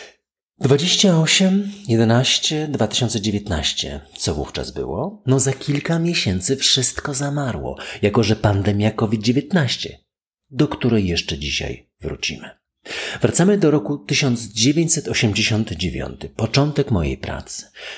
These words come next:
Dyskwalifikacja z leczenia operacyjnego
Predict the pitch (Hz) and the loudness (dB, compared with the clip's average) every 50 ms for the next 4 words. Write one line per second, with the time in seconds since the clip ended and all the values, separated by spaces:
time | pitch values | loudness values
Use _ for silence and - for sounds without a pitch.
0 | - - - 95 87 80 196 180 - - - - - - 69 69 69 80 78 - | -16 -12 -10 -10 -2 0 2 2 2 0 -2 -2 0 0 0 0 -2 -4 -4 -4
1 | - 71 - - 82 76 73 78 82 82 - 101 104 110 110 107 - 127 127 123 | -4 -4 -2 -2 -2 -2 -2 -4 -2 -2 0 2 4 4 2 2 2 2 2 2
2 | - - 143 143 143 147 147 160 175 202 226 214 | 2 0 0 2 0 0 2 2 2 0 0 -2